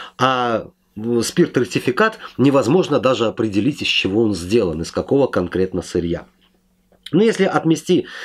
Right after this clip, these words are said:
вот эти вот идиотские идеи про китайский спирт из говна, над которыми любой адекватный человек будет долго ржать, ну, если он не сильно испорчен телевизором, в смысле Н Т В. А так, логически поразмыслить, э, и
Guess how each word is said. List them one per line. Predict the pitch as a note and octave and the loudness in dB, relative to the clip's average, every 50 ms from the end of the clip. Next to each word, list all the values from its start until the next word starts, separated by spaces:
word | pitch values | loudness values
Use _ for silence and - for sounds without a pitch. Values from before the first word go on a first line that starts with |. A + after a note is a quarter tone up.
| - - - - | -14 -14 -8 -2
вот | - C3+ - E3 | 0 2 2 2
эти | C#3 - | 2 4
вот | B2 A#2+ A#2+ C#3+ | 2 2 2 2
идиотские | B2 A#2+ D#3 D#3 C3+ - - B2+ B2 B2+ | 2 2 2 2 2 0 0 -2 0 2
идеи | B2 C#3 C3 A2 | 2 2 2 2
про | - - G#2+ G#2 | 2 0 -2 -2
китайский | G#2+ B2 B2 C3 A2 F#2+ - A#2 | -2 0 0 0 0 0 -2 -6
спирт | G#2+ - - A2 - - | -4 -2 -2 0 0 0
из | C3 C3 | 2 2
говна, | D#3 F#3 G3 G#3+ B3 C#4 C4+ C4+ - - - - - - - - - | 2 2 2 2 2 2 0 -2 -8 -12 -10 -10 -8 -8 -10 -4 -2
над | A#2+ A#2 | 0 2
которыми | - C#3+ C#3+ D3+ C3 A#2+ A#2+ C3 | 2 2 2 2 2 4 2 2
любой | C#3 D3 D3+ D#3 - | 2 2 2 2 0
адекватный | C3 - C3 - - C#3+ - - - A#2 | 0 0 0 0 2 0 2 0 0 0
человек | - C3 D3 C#3 A#2+ G2 | 2 2 4 2 2 0
будет | G#2 A2+ A2+ G#2 | 0 0 0 2
долго | G#2+ C#3 B2 A2+ C3 C#3+ | 2 0 2 2 2 2
ржать, | D3 B2 A2 F#2+ F#2 - - - - - - | 2 2 0 0 0 -4 -10 -16 -18 -4 0
ну, | E3 E3 | 2 4
если | D3+ C3+ A#2+ - B2 | 4 2 2 2 2
он | A#2 A2+ | 2 2
не | B2+ D3 | 2 0
сильно | C#3 - A#2+ F#2 F2+ G#2+ | 0 -2 -2 0 2 0
испорчен | A2+ A2+ - - G#2+ - - G2 G2 | 0 0 0 -2 -2 0 -2 -4 -2
телевизором, | - - A#2+ A#2+ A2+ G#2 F#2 F#2+ F#2+ F#2 F2 | 0 2 2 2 2 2 2 2 0 0 -2
в | - | -4
смысле | - A2 F2+ - F#2+ F#2+ | -4 -6 -4 -2 -2 -2
Н | F2+ | 0
Т | - - B2 | 0 0 0
В. | F#2 E2+ - - - - - - - - - - - - - - - | 0 -2 -6 -12 -18 -16 -14 -12 -12 -12 -12 -14 -14 -14 -16 -16 -4
А | - C3+ C3+ C#3 C3+ C3 B2+ | -2 0 0 0 0 -2 0
так, | A#2+ C#3 C3+ - - | 0 -2 -2 0 0
логически | - D#3+ D#3 D#3+ D3 - - - - A#2 | 0 0 0 0 -4 -4 -6 -6 -4 -2
поразмыслить, | - D3 D3+ E3 F3 A3+ C4+ B3+ - G3 B2+ - - - - | 0 0 2 2 4 2 2 2 2 0 0 0 -2 -4 0
э, | B2+ B2+ B2 B2 A#2+ A#2+ - | 2 2 4 4 2 0 0
и | G2 C3+ C#3+ C#3+ C#3+ C#3 | 0 2 4 4 4 4